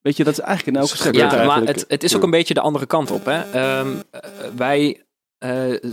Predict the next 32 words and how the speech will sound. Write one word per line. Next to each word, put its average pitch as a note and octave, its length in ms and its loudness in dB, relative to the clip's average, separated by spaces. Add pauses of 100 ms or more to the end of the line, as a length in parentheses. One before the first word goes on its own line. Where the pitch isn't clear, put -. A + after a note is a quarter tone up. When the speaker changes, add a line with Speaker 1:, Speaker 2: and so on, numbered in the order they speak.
(200)
Speaker 3:
er C3 340 2
is C#3+ 140 4
ook - 80 0
een D3 60 2
beetje C#3 240 2
een A#2+ 200 0
bias C3+ 420 2
wat B2+ 160 0
betreft, B2+ 640 -2
eh, A#2+ 280 0
die A#2 160 0
pornoactrices. C3 920 -2
Eh, B2 300 -2
veel C#3 300 2
wordt C#3 140 2
dan B2 120 0
gezegd A2+ 300 -2
van, A#2 120 -6
"Ja, A2+ 200 -2 (200)
je - 80 -2
hebt A#2+ 100 0
helemaal A#2+ 240 0
geen B2 80 0
recht B2 180 -2
van B2 100 -4
spreken, D3+ 340 0
want A2+ 120 -6
je - 60 -4
hebt - 120 -2
zelf A#2+ 140 0
die B2+ 160 0
keuze C#3+ 500 2